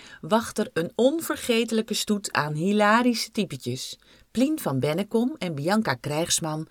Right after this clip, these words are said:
nemen het publiek mee in hun unieke mix van hartverscheurende humor en ontroerende hilariteit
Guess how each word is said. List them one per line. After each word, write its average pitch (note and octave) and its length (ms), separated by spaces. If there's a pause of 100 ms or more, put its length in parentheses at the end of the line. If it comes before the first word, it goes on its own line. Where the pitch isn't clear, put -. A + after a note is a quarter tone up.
(300)
nemen A3+ 320
het F3 120
publiek F3 420
mee F3+ 320
in D3 160
hun C3 260 (160)
unieke C4 420
mix D3 420 (240)
van A#2+ 220
hartverscheurende F3+ 1000
humor D#3 480
en B2+ 200
ontroerende G3 640
hilariteit E3 840